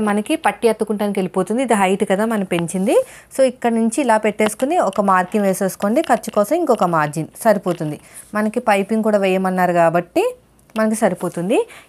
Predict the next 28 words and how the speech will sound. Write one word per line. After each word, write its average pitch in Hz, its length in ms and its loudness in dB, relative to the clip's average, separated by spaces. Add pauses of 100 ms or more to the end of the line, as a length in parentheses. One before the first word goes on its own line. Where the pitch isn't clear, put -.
ఇప్పుడు 240 240 0
నెక్ 220 240 -2
డీప్ 240 200 2
ఎంత 214 200 0
వచ్చేసింది? 214 500 2 (1800)
పది, 202 220 2 (300)
పావు 208 240 4
తక్కువ, 233 240 2 (320)
దగ్గర 208 260 4
దగ్గర 247 200 4 (100)
పదకొండు 214 340 2
ఇంచుల 214 220 -2
దాకా 220 180 2
వచ్చేసిందండి. 190 640 -2 (280)
అంటే 202 220 -2
ఇది 269 160 -2
డీప్ 202 240 2
నెక్ 185 220 -4
బ్లౌజే. 165 340 2 (400)
So 262 80 2 (100)
ఇది 220 140 4
వచ్చేసి 254 260 0 (120)
మీడియం 220 300 2
సైజ్ 208 240 0
బ్లౌజ్ 175 300 2
కదా, 240 160 2 (420)
మనకి 233 220 2 (100)
రెండు 226 280 4